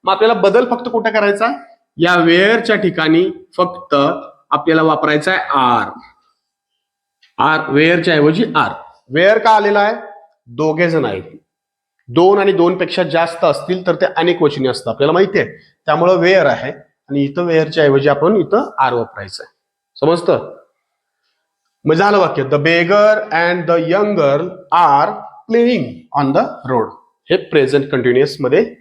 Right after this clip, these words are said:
रूपांतर झालं, ह्याचा सुद्धा एक मार्क आपल्याला मिळून जातो. पुढचं वाक्य, "They went there."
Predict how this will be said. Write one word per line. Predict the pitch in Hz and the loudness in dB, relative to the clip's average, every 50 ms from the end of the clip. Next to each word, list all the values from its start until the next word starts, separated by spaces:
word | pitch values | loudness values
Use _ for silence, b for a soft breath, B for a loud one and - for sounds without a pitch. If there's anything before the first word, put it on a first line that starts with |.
| _ _ - | _ _ -10
रूपांतर | 135 120 - 143 143 143 147 147 | -10 -4 0 0 2 2 4 2
झालं, | 135 139 135 151 190 | 2 2 2 2 0
ह्याचा | 233 - - - - 131 123 - 143 | -2 -4 -10 -10 -6 -6 -2 -2 -2
सुद्धा | 139 147 123 123 135 - - | -2 -2 0 0 -2 0 0
एक | 139 131 139 | -4 -2 0
मार्क | 135 131 120 117 131 | -2 -2 0 -2 -4
आपल्याला | 117 117 120 127 170 247 - B B B B _ _ - | -4 -4 -2 -2 -2 -2 -2 B B B B _ _ -4
मिळून | 139 139 147 139 131 131 127 123 120 | 0 2 2 4 2 2 0 -2 -4
जातो. | 113 95 - - 92 - _ _ _ _ _ _ _ _ _ _ _ _ _ _ - | -6 -6 -6 -8 -12 -12 _ _ _ _ _ _ _ _ _ _ _ _ _ _ -4
पुढचं | 196 196 180 - 185 | -2 -2 0 2 2
वाक्य, | 147 123 - 123 120 | 0 0 0 -2 -6
"They | 127 139 170 | 0 0 0
went | 165 160 196 220 240 247 233 202 139 131 123 151 | 2 4 4 2 2 2 -2 -8 -10 -4 -2 0
there." | 135 123 107 98 | 0 0 -2 -6